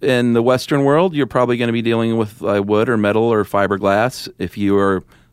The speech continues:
live out in the desert, they may use things like local products, like clay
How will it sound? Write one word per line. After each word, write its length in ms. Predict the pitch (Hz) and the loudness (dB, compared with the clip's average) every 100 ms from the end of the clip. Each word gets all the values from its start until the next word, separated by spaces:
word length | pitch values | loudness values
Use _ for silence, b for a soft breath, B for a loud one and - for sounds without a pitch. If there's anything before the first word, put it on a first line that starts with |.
| - | -4
live 140 | 107 | 0
out 140 | 113 - | 0 0
in 60 | |
the 60 | 101 | -2
desert, 420 | 104 104 139 - | 0 0 -2 -4
they 100 | 113 | -4
may 140 | 113 120 | -4 -4
use 300 | 120 120 - | -4 -6 -6
things 380 | 123 120 - - - _ - | -6 -6 -10 -18 -20 _ -8
like 220 | 110 - - | -6 -6 -6
local 360 | 127 - 107 | -4 -2 -6
products, 420 | - 90 80 78 | -4 -6 -6 -8
like 120 | 101 - | -10 -10
clay 360 | - 117 - | -8 -6 -8